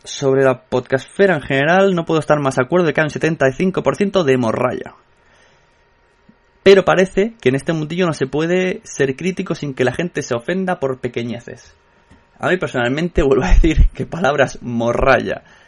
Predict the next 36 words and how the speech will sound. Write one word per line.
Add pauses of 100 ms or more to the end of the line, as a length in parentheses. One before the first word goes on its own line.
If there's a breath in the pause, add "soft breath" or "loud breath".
(280 soft breath)
o
océano
de
mediocridad (520)
sobran (420)
totalmente. (1400 soft breath)
Y,
y
nunca
lo
he
negado,
por
mucho
que
dicen
que
estoy
siendo
un
poco
veleta,
que
tal,
que
cual. (180)
Es-,
ese
era
un,
el
mensaje
que
se
ha
borrado,